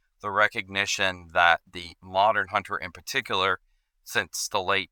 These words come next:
nineteenth century and the conservation impulse, is responsible and is invested in the diversity of animal life,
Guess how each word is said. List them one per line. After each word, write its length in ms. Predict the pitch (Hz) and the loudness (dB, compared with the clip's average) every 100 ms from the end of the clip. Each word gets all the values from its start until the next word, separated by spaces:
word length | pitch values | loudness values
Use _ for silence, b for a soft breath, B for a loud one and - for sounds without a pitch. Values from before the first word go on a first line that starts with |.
| _ | _
nineteenth 480 | 98 98 92 90 82 | -2 0 0 -6 -4
century 380 | 107 101 104 | -4 -2 -2
and 80 | 92 | -2
the 80 | 82 | -2
conservation 680 | - 95 92 87 85 - 85 | 2 2 2 -2 -2 -2 -2
impulse, 480 | 123 147 110 98 - _ _ _ _ _ _ | -2 -2 -6 -6 -8 _ _ _ _ _ _
is 200 | 123 92 | -8 -6
responsible 1040 | 90 95 - - 120 170 170 110 82 71 _ | -8 -6 -6 0 2 2 -2 -8 -10 -16 _
and 220 | 110 107 98 | -2 -2 -2
is 180 | 104 92 | -8 -8
invested 1000 | 90 87 - 107 156 - - 85 80 - - | -10 -12 2 2 2 -2 -6 -6 -8 -14 -10
in 320 | 92 90 87 _ _ - | -6 -6 -10 _ _ -6
the 100 | 104 | -2
diversity 720 | 98 82 85 120 160 156 104 | 0 0 2 0 0 -4 -4
of 80 | 82 | -2
animal 380 | 82 80 76 69 71 | -2 -4 -12 -20 _
life, 160 | _ | _